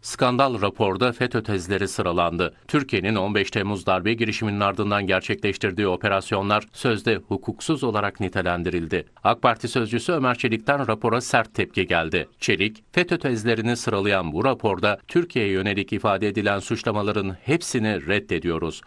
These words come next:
Raporda bahsedilen şekilde ortada Gülen hareketi diye sosyal bir yapı yoktur. Bilakis eli kanlı bu yapının adı Fethullahçı terör örgütüdür dedi. Çelik ayrıca demokrasimizi başta fetö, D H ve P K K, P Y D, Y P G olmak üzere Türkiye düşmanı terör örgütlerine karşı koruyacağız.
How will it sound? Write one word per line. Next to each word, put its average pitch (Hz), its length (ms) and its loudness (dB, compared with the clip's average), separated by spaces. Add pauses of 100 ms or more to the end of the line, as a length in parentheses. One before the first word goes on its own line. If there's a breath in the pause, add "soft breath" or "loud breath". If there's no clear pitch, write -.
(140 loud breath)
Raporda 101 420 2
bahsedilen 101 540 0
şekilde 101 400 -2
ortada 101 480 2 (200)
Gülen 120 360 2
hareketi 104 500 -2
diye 95 200 2
sosyal 123 460 -2
bir 110 120 -2
yapı 98 240 -2
yoktur. 85 460 -2 (120)
Bilakis 107 680 0
eli 110 220 0
kanlı 110 380 0
bu 98 80 0
yapının 104 360 0
adı 101 260 -2
Fethullahçı 104 640 -2
terör 107 280 0
örgütüdür 92 680 -2
dedi. 85 300 -2 (160)
Çelik 104 340 0
ayrıca 95 480 0 (140 loud breath)
demokrasimizi 127 840 0
başta 117 320 0
fetö, 123 540 0
D 95 140 2
H 101 280 0
ve 95 180 0
P 87 220 -2
K 92 200 0
K, 107 240 0
P 110 120 0
Y 87 300 0
D, 107 60 2
Y 90 300 0
P 107 140 0
G 113 200 0
olmak 113 420 0
üzere 110 380 0
Türkiye 143 440 0
düşmanı 117 400 0
terör 110 280 0
örgütlerine 104 640 0
karşı 101 380 0
koruyacağız. 87 800 -2